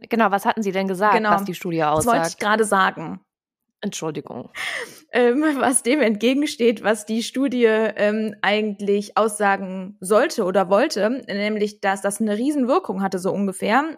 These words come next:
Speaker 2: ähm, und dass das manch einen überzeugt hat, sich doch impfen zu lassen. Und eine Frau hatte offensichtlich bei LinkedIn größere Balls als ich und, ähm, hat drunter geschrieben, so, „Hä, aber die Zahlen sagen doch eigentlich genau das Gegenteil.“ Ähm, ja, und so war's, ja. Also dann, ähm,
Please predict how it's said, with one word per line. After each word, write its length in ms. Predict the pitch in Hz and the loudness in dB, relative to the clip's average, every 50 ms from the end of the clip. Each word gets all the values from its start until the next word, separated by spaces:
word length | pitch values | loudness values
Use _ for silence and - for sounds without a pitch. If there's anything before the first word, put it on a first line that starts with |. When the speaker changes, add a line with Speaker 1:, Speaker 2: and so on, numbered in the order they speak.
| - | -8
Speaker 2:
ähm, 260 | - 202 202 202 202 196 | -6 -6 -4 -4 -6 -6
und 100 | 208 202 | -2 -2
dass 120 | 208 208 | -2 -2
das 200 | 214 208 208 208 | -4 -6 -6 -4
manch 260 | 214 208 262 254 - | -4 -4 -4 -2 -2
einen 200 | - 226 233 220 | -2 0 0 0
überzeugt 480 | 202 202 226 208 208 - 233 233 240 - | -2 -2 -2 -2 -2 -4 -6 -6 -4 -4
hat, 120 | 226 208 | -6 -6
sich 100 | 214 202 - | -8 -10 -12
doch 120 | 214 - | -12 -8
impfen 280 | - 269 269 - 202 190 | -6 -6 -6 -6 -8 -8
zu 100 | - 180 | -6 -4
lassen. 340 | 185 190 196 - 254 311 339 _ _ _ _ - | -4 -4 -4 -4 -6 -8 -8 _ _ _ _ -2
Und 220 | 226 233 - - | -2 -2 0 0
eine 220 | 226 247 302 330 320 | -2 -2 -2 -4 -6
Frau 320 | - - 247 240 226 240 | -4 2 2 4 4 4
hatte 260 | 247 240 - 262 233 | 2 2 2 2 0
offensichtlich 460 | - 214 - 233 226 240 - 247 - - | 0 0 -2 -4 -4 -4 -6 -8 -6 0
bei 120 | 220 208 | 0 2
LinkedIn 320 | 202 208 233 226 208 - 220 | 2 2 0 0 -2 -4 -4
größere 360 | 208 214 220 220 - 226 226 | -2 -2 -2 -2 -2 -6 -4
Balls 340 | 202 190 190 196 220 220 - | -2 0 2 2 2 2 0
als 180 | - 208 208 - | -2 -4 -2 -2
ich 240 | - 277 - - _ - - - - - - _ _ | -4 -4 -4 -6 _ -20 -20 -20 -20 -20 -20 _ _
und, 360 | - 226 220 233 220 - - - | -2 0 0 0 -2 -4 -4 -4
ähm, 300 | - 214 208 226 226 233 | -4 -2 -2 -2 0 0
hat 120 | 247 233 - 269 | 0 0 0 2
drunter 260 | 247 269 311 320 247 | 2 2 4 4 2
geschrieben, 400 | 220 233 240 - - 247 247 240 | 2 0 0 -2 -4 -2 -2 0
so, 100 | 208 226 | 2 2
„Hä, 320 | 220 226 214 226 254 302 294 247 | 2 2 2 2 4 4 4 4
aber 240 | 214 202 190 - _ _ _ - | 2 0 -4 -8 _ _ _ -10
die 140 | 208 202 - | -10 -10 -8
Zahlen 380 | - - 233 226 247 269 254 | -4 -2 2 2 2 2 2
sagen 220 | 220 226 233 254 240 | 2 0 0 2 0
doch 100 | 233 - - | -2 -4 -4
eigentlich 380 | - 202 226 220 220 220 226 - | -4 -4 -4 -4 -4 -6 -8 -8
genau 200 | - 214 214 226 | -6 -4 -4 -2
das 200 | 220 208 208 208 | -2 -2 -4 -4
Gegenteil.“ 640 | - 226 262 254 240 208 - 190 180 185 214 247 - _ _ _ - - - - _ _ - | -4 -4 -2 -2 -4 -6 -4 -4 -4 -2 -4 -4 -8 _ _ _ -20 -20 -20 -20 _ _ -6
Ähm, 320 | 214 214 214 214 220 226 247 | -4 -2 -2 -2 -2 -2 0
ja, 120 | 403 392 | 0 0
und 100 | 285 226 | 0 0
so 120 | 208 202 208 | -2 0 2
war's, 340 | 262 392 - - - - _ _ _ - | 2 2 2 0 -2 -10 _ _ _ -4
ja. 200 | 190 208 233 240 _ _ _ _ _ - | -2 -2 -2 -4 _ _ _ _ _ 0
Also 200 | 214 226 233 240 | 0 2 4 4
dann, 240 | 269 220 247 - - - | 2 2 0 -2 0 2
ähm, 360 | 226 226 214 247 254 233 | 2 2 2 2 0 -2